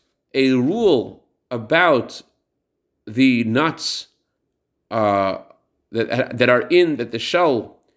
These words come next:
is still covering the, um, the, uh, the nut. The Ramah mentions parenthetically in the laws of Yontif in Siman Tuf Kuf Yud Sif Aleph,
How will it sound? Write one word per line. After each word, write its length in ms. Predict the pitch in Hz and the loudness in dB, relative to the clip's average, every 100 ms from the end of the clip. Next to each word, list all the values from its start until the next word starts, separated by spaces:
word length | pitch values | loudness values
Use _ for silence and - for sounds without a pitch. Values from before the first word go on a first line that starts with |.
| _ _ _ _ | _ _ _ _
is 160 | 120 117 | -6 -2
still 240 | 180 165 | 0 0
covering 640 | - 151 151 139 127 107 | 0 0 2 2 0 0
the, 320 | 98 101 95 95 | -2 -2 -2 -4
um, 480 | 92 87 87 92 - _ _ _ _ _ - - _ - | -6 -6 -10 -16 -20 _ _ _ _ _ -16 -16 _ -14
the, 400 | 95 110 104 98 | 0 2 2 0
uh, 260 | 95 92 87 _ _ _ _ | -2 -4 -8 _ _ _ _
the 140 | 104 110 | -4 2
nut. 460 | 107 147 - - _ _ _ _ _ _ - | 2 2 -4 -16 _ _ _ _ _ _ -2
The 100 | 117 | 2
Ramah 560 | 117 135 214 208 85 - | 4 4 4 2 -2 -8
mentions 680 | 110 135 202 208 - 110 - | -4 0 0 -2 -4 -4 -4
parenthetically 680 | 135 147 135 185 196 175 | -4 -2 0 0 0 0
in 60 | 123 | 0
the 60 | 131 | 0
laws 180 | 160 | 0
of 100 | 180 | 0
Yontif 580 | 175 247 247 180 165 - _ _ _ _ - | 0 2 2 0 -4 -8 _ _ _ _ -2
in 460 | 139 127 120 113 - | 2 2 2 -2 -4
Siman 380 | 202 196 151 | -2 0 0
Tuf 280 | - 151 - | 0 -2 -2
Kuf 160 | 143 - | -6 -2
Yud 340 | 113 185 147 | 2 4 2
Sif 220 | 160 160 | -2 -6
Aleph, 500 | - 247 214 170 165 | -2 2 2 2 -2